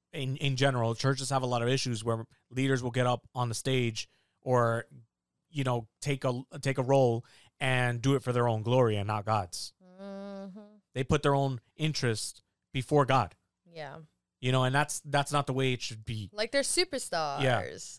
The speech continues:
Speaker 2: Yeah.
Speaker 1: For example, for us two, the first thing you need to know about us, we have our YouTube channel. We have what is considered a ministry, right?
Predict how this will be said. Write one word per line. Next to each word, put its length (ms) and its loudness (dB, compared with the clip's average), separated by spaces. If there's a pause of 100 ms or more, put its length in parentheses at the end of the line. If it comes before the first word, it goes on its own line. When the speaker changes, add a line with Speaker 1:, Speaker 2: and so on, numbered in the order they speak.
Speaker 2:
Yeah. 400 -10 (240)
Speaker 1:
For 180 4
example, 380 2
for 160 -10
us 220 4
two, 260 -4 (540)
the 80 -4
first 240 0
thing 140 -2
you 100 -2
need 160 -4
to 80 -2
know 100 0
about 240 4
us, 320 0 (420)
we 160 -6
have 300 2
our 100 4
YouTube 340 -2
channel. 360 -4 (240)
We 140 -2
have 420 2
what 280 0 (100)
is 160 0
considered 440 0
a 40 -2
ministry, 480 -4
right? 260 -2